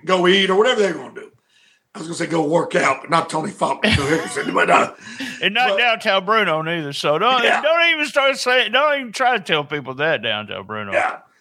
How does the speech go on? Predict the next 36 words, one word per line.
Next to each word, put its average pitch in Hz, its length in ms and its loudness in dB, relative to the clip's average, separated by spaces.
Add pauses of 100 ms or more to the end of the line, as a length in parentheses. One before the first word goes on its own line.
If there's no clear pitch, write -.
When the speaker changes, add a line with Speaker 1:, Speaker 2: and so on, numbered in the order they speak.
(300)
Speaker 1:
Yeah. - 300 0
So 226 200 -2
what 247 140 -2
it 240 120 -2
was, 262 320 0
and 220 140 -6
I, 208 340 -2
I - 20 -2
would 208 160 2
imagine 220 720 -2 (240)
<laughs> - 240 -20
it 98 60 -14
was - 120 -14
probably 202 380 2
a 185 40 4
Saturday 143 580 -2
when 156 160 -14
y'all 175 260 -4
see 240 260 -10
me. 170 360 -12 (500)
I 190 140 0
imagine 208 560 -4
what - 320 -12
probably 175 380 0
happened - 600 -4
was - 440 -20 (440)
we 233 140 -2
would 240 180 -6
take 208 240 0
turns 214 280 0
who 185 100 -4
was 175 120 -8
gonna 160 200 -10
drive - 380 -2
or - 100 -16
whatever. 113 240 -18